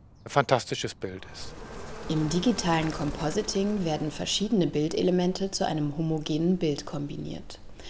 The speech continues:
Speaker 2: Meist ist das Ziel ein fotorealistisches Bild, so als sei dieses mitsamt all seiner Bildinhalte tatsächlich mit einer Kamera aufgenommen worden.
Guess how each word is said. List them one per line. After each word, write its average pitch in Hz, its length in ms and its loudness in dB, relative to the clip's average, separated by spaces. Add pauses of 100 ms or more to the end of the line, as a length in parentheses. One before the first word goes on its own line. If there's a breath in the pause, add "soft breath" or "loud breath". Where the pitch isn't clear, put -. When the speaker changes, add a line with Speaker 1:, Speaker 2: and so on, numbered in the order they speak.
(200 loud breath)
Speaker 2:
Meist 156 380 0
ist - 180 -2
das - 220 -2
Ziel 175 400 2 (240 loud breath)
ein 160 160 0
fotorealistisches 156 1160 0
Bild, - 540 -2 (380 loud breath)
so 196 220 4
als - 280 0
sei 170 240 4
dieses 151 380 0
mitsamt 151 520 -2
all 170 140 4
seiner 160 260 2
Bildinhalte 180 840 0
tatsächlich 214 640 -2
mit 170 160 0
einer 151 220 0
Kamera 165 680 0
aufgenommen 147 600 -4
worden. - 400 -6